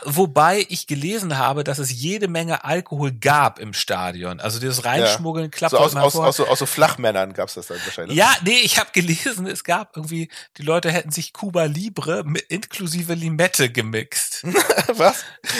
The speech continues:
Speaker 1: Ja,
Speaker 2: Also das
Speaker 1: also da,
Speaker 2: hingekriegt.
Speaker 1: da gehen mal Grüße raus an den, ähm,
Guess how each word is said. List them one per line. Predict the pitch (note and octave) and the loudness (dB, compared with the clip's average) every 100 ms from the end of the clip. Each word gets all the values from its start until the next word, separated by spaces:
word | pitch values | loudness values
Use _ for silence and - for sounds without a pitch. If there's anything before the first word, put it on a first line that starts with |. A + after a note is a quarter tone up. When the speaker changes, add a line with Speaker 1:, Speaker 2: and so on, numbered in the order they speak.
| A3+ F#3+ C#3+ | -6 -6 0
Speaker 1:
Ja, | A#2 C3 | 2 4
Speaker 2:
Also | A#2 A#2 | 4 2
das | B2 - | 0 2
Speaker 1:
also | D3 D#3+ | 2 2
da, | - | 2
Speaker 2:
hingekriegt. | G2+ - - - - _ | 0 -4 -16 -20 -20 _
Speaker 1:
da | D#3+ | 2
gehen | F#3 G#3+ | 2 2
mal | G3 F3+ | 2 2
Grüße | D3+ G#3+ A#3+ F3 - | 0 -4 -2 -2 2
raus | D#3 F#3+ A3 | 2 2 0
an | - E3 | -4 -6
den, | D#3+ D#3+ D#3+ - | -4 -4 -4 -4
ähm, | D#3 D#3 D#3 D#3 | -2 0 -2 -6